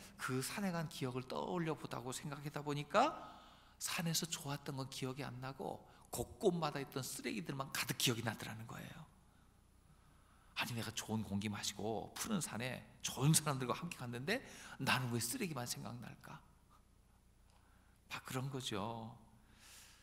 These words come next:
우리 삶에서도요, 내 인생의 쓰레기에만 집중하면 좋은 것을 볼 수 없습니다. 하나님 주신 귀한 것이 눈에 들어오지 않습니다. 여러분, 나를 보건 남을 보건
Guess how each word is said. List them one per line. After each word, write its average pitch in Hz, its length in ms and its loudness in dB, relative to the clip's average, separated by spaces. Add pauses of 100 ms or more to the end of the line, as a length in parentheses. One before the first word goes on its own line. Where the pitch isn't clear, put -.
(360)
우리 208 160 10
삶에서도요, 202 880 6
내 170 200 10
인생의 170 500 6
쓰레기에만 208 720 4
집중하면 190 640 2 (440)
좋은 143 440 2
것을 147 240 -2
볼 127 140 -4
수 - 140 -2
없습니다. - 560 -6 (580)
하나님 196 480 4
주신 190 320 0
귀한 214 520 4
것이 220 400 2 (140)
눈에 123 260 4
들어오지 - 440 0
않습니다. - 560 -6 (1000)
여러분, 107 260 2
나를 110 380 0
보건 104 300 0
남을 101 280 -2
보건 101 480 2